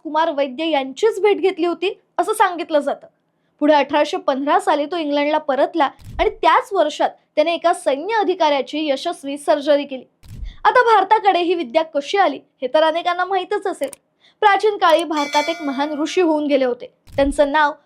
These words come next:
महर्षी सुश्रुत. त्यांनाच father of plastic surgery असं म्हटलं जातं. त्यांनीच रचलेल्या प्राचीन ग्रंथांमध्ये अनेक ऑपरेशन्सचे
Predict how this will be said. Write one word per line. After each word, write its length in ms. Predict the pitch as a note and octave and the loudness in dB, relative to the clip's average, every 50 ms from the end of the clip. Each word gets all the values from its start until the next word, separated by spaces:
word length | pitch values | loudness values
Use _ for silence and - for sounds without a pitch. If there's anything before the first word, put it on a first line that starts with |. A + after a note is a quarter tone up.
| _ _ | _ _
महर्षी 460 | C#4+ D#4+ F4 A4 B4 A#4 - - F4+ | 0 2 4 4 2 2 0 0 -4
सुश्रुत. 380 | F#4+ F#4+ F#4+ E4+ - - C#4 - - _ _ _ _ _ _ _ _ - | -2 -2 -4 -4 -4 -6 -10 -10 -10 _ _ _ _ _ _ _ _ 2
त्यांनाच 460 | A4 A4+ A#4+ A4+ G4+ F4+ G4 - - F#4+ | 2 4 4 4 4 4 4 2 2 2
father 240 | D4+ C#4 B3+ D4 | 2 2 4 2
of 240 | D#4 D#4+ D#4+ - D#4+ | 0 0 0 0 -2
plastic 440 | C4+ C4+ - _ C#4+ - - - D4 | -2 -2 -4 _ -20 -14 -4 -2 -2
surgery 320 | C#4 C#4 C#4+ F#4 E4+ C4+ - - - | -2 0 -2 -2 -2 -2 -4 -8 -10
असं 160 | C#4+ - E4+ | -6 -4 -2
म्हटलं 320 | E4+ F#4+ F4+ F4+ F#4 F4+ | -2 -2 -2 2 0 2
जातं. 260 | D#4+ D4+ B3+ A#3+ - - _ _ _ - - - - - - | 2 2 0 -2 -4 -14 _ _ _ -20 -20 -16 -14 -8 -4
त्यांनीच 420 | C#4 C4+ C4 C4 C#4+ F4+ G4+ G4+ G#4 | -4 -4 -2 -2 -4 -4 -4 -2 2
रचलेल्या 560 | F#4 E4+ E4 - D#4 C#4+ C#4 C4+ B3+ C4 C#4+ | 0 0 0 0 -2 -2 0 2 2 2 2
प्राचीन 460 | C#4+ D#4 C4+ C4 B3+ - D4+ D4+ D4 B3+ | 2 0 -2 -2 -2 -6 -10 -10 -8 -8
ग्रंथांमध्ये 920 | C4 C4+ C4+ C4 B3+ - F4 G4+ A4+ G#4+ F#4 D4+ A#3+ A#3+ B3+ B3+ C#4+ D#4 - - _ _ - | -6 -6 -6 -8 -6 -2 -2 -2 -2 0 -4 -4 -4 -2 -2 -2 -2 -2 -4 -12 _ _ 0
अनेक 280 | E4+ F4 A#4 C5 C5 | 2 2 2 2 4
ऑपरेशन्सचे 640 | - F4+ F4 E4+ F4 F4 - F4 D#4 D4 D4 - D4+ | 2 2 2 0 -6 -6 -6 -6 -6 -8 -6 -6 -6